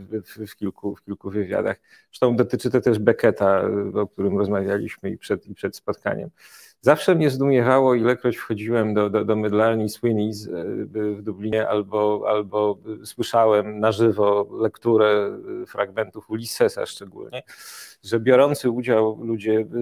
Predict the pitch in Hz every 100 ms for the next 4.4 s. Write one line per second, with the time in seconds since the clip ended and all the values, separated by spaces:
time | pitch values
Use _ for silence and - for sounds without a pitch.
0 | 110 117 113 113 110 113 113 110 107 -
1 | 113 - - 110 117 - 110 107 - -
2 | 113 - 104 123 127 127 120 117 143 143
3 | 143 120 - 127 127 123 120 117 113 -
4 | 98 - -